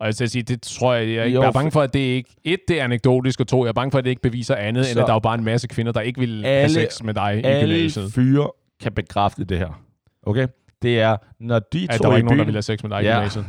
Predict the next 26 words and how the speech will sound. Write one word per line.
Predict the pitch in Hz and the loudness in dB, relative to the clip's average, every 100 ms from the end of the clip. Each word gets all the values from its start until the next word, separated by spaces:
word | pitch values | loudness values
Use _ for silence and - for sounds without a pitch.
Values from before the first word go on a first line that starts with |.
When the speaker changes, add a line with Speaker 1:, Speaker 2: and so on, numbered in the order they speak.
| 101 | -2
Speaker 2:
ja. | 117 - 104 - - - - - _ _ 147 | 0 0 -4 -6 -8 -8 -8 -18 _ _ -2
De, | 165 - - | -2 -4 -6
når | 127 127 | 0 0
de | - 180 | 0 -2
var | 170 | 0
i | 139 113 | 2 2
byen | 143 147 139 139 | 2 0 -2 -6
i | 156 110 104 92 | -4 -2 -2 -2
gymnasiet, | 98 95 113 151 - 135 | -4 -4 -4 -4 -4 -4
eller | 98 87 | -2 -4
start | - 127 127 123 _ _ _ _ - | -4 -2 -2 -4 _ _ _ _ -10
universitet, | 98 98 87 - 127 127 107 | -4 -2 -2 -4 -4 -2 -4
eller | 101 90 85 82 82 | -6 -4 -4 -6 -8
når | 92 92 | -10 -10
de | 87 87 | -8 -8
var | 92 | -8
atten, | 90 98 104 | -6 -6 -4
eller | 85 78 | -4 -2
whatever, | 101 135 117 127 117 _ - _ _ | 0 0 2 0 -4 _ -20 _ _
så | 143 | -6
når | 151 | -4
de | 139 | -4
tog | 151 165 147 | -4 0 0
i | |
byen, | 117 139 143 135 - _ _ _ _ | 2 0 -2 -8 -16 _ _ _ _
så | - 139 143 | -2 2 2